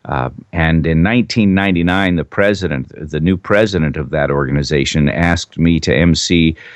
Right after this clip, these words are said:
the banquet because he had seen me on a Sporty's video when he was taking private pilot's license, and he said,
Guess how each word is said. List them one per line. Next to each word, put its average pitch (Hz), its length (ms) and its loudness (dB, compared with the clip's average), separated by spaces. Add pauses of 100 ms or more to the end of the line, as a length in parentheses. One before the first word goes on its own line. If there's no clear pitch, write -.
(140)
the - 80 0
banquet 101 500 0
because 87 320 -2
he 101 120 -2
had 95 120 0
seen 98 360 0
me 87 120 2
on 76 160 0
a 65 60 -4
Sporty's 95 480 0
video 82 420 2
when 76 200 -2
he 87 120 -2
was 85 160 -2
taking 80 300 0
private 76 380 0
pilot's 76 420 -2
license, 76 480 -2
and 73 100 -2
he 69 120 -6
said, 78 260 0